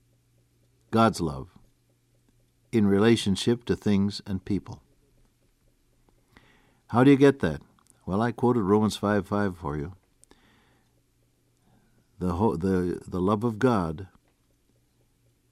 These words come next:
is shed abroad in our hearts by the Holy Ghost who is given unto us. God has already given you as a believer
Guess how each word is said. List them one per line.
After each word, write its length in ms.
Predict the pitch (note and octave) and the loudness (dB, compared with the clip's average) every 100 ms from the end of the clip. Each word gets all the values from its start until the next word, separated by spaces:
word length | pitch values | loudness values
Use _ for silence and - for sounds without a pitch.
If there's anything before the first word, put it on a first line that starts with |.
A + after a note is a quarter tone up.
| _ _ _ - | _ _ _ -2
is 160 | G#2+ | 0
shed 280 | - C3 B2 | 2 4 4
abroad 500 | A2 G2+ A#2+ F#2 D#2+ - | 4 2 2 0 -4 -8
in 180 | - A2 | 0 2
our 220 | A2 A#2 | 2 0
hearts 480 | A2+ A#2 D#2 - - | -2 -4 -6 -10 -16
by 220 | - F#2 | -8 -6
the 140 | D#2+ E2 | -6 -6
Holy 340 | - G#2 G#2 | -4 -4 -2
Ghost 340 | G2 E2+ C#2+ - | -2 -4 -6 -8
who 140 | F2 | -6
is 120 | D#2+ | -6
given 340 | E2+ A#2+ G2 D#2 | 0 0 0 -2
unto 340 | D#2+ - F2 | -6 -8 -8
us. 360 | D#2 - - - _ | -8 -10 -16 -20 _
God 220 | G#2 A2 | -4 -4
has 160 | F#2+ F#2 | -2 -2
already 320 | G2+ G#2+ G#2+ | 0 0 -2
given 380 | G2+ C#3 C3 G2 | 2 2 4 2
you 160 | F#2 F#2 | 2 0
as 100 | F#2 | 0
a 80 | |
believer 580 | F2+ G#2+ A#2+ A#2 E2 E2 | 0 0 2 2 0 -4